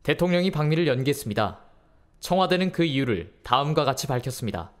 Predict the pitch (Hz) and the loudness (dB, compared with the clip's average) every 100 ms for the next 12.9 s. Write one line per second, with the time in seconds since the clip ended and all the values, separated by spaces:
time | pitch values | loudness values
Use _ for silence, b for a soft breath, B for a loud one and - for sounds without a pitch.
0 | _ b b b b - 160 160 156 156 | _ b b b b -2 0 0 -2 2
1 | 156 147 113 131 147 151 151 143 147 160 | 2 2 0 0 2 2 0 0 0 0
2 | 143 127 123 120 117 90 92 123 156 170 | 0 -2 0 2 2 0 0 2 2 2
3 | 151 - 156 147 123 120 110 113 104 - | 0 0 2 0 0 -2 0 2 0 0
4 | 156 165 165 156 131 143 151 156 - 131 | -2 0 0 2 0 0 -2 -2 -2 -2
5 | 95 82 _ b b b b b - 151 | -4 -10 _ b b b b b -4 0
6 | 147 139 143 104 87 - 151 170 185 - | 2 2 2 2 -2 -2 0 2 0 2
7 | 151 151 151 151 - 151 143 131 104 101 | 2 2 2 0 0 0 0 0 -2 -2
8 | 127 101 - - 110 123 143 156 120 113 | -4 -4 -8 -4 -2 0 0 2 0 0
9 | 110 101 101 - - b b b b b | -4 -4 -10 -12 -20 b b b b b
10 | b - 151 175 190 165 170 170 165 165 | b -6 -2 0 2 2 2 2 2 2
11 | 160 - 131 117 - 120 90 80 - 165 | 0 -4 -2 -2 2 0 0 -6 -2 0
12 | 165 165 170 151 120 107 110 87 | 2 2 2 0 -4 -2 -2 -2